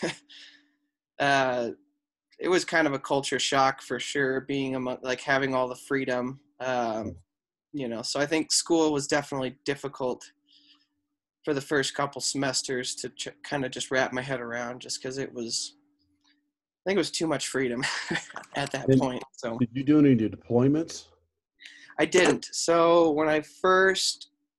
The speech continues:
Speaker 1: got to my unit in, like, January, um, they were just getting back from Iraq. And so not only was I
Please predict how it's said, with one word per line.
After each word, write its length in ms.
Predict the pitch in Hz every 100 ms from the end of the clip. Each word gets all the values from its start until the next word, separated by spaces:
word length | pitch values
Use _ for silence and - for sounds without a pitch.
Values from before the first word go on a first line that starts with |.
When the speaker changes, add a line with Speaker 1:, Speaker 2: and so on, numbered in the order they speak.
| _
Speaker 1:
got 300 | 156 151 -
to 80 | -
my 140 | 139 139
unit 560 | 139 147 139 123 - -
in, 320 | 131 135 123
like, 240 | 117 117 - _
January, 1080 | - 143 143 139 117 113 101 101 107 135 _ _ _ - _ _ _ _
um, 540 | 127 135 127 120 117 123
they 260 | 151 175 175
were 200 | 160 143
just 280 | - 147 -
getting 240 | 143 123
back 340 | 127 135 131
from 220 | - 120 113
Iraq. 520 | 127 123 127 143 160 - - _ _ _ _ - - - _ -
And 200 | 156 151
so 500 | - 170 156 151 147 147
not 180 | 156
only 280 | 156 156 143
was 220 | 143 139
I 380 | 139 135 135 131